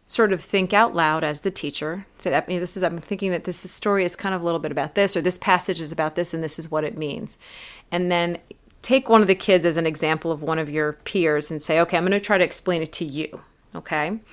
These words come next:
And then you say, "Okay, this," say you're re-, reading about, um,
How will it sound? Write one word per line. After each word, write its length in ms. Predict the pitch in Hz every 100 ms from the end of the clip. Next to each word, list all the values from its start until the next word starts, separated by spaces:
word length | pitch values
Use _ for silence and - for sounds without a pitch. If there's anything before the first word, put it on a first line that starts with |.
| - - - -
And 160 | - 170
then 140 | 160
you 180 | 170 180
say, 420 | 170 - - - -
"Okay, 320 | - 156 - -
this," 580 | 233 311 - - - - _ _ _ _ _ _
say 320 | - - 220
you're 240 | 220 208 185
re-, 160 | 170 -
reading 440 | 160 175 175 170
about, 540 | 160 156 151 151 147 -
um, 440 | 156 151 147 147